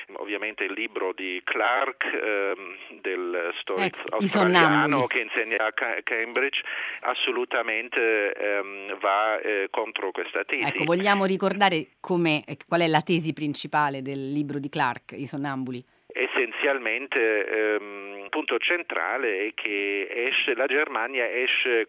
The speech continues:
Speaker 1: con una responsabilità certa, che anche Clark non nega, però una responsabilità non più alta, ehm, delle altre potenze.
Speaker 2: Forse è anche un modo diverso da quello a cui siamo abituati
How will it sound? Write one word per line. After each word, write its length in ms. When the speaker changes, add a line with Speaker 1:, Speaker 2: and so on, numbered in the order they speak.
Speaker 1:
con 260
una 560
responsabilità 1000
certa, 520
che 280
anche 280
Clark 400
non 200
nega, 380
però 340
una 340
responsabilità 1000
non 440
più 380
alta, 800
ehm, 460
delle 240
altre 280
potenze. 640
Speaker 2:
Forse 380
è 100
anche 460
un 180
modo 480
diverso 640
da 100
quello 180
a 20
cui 120
siamo 180
abituati 680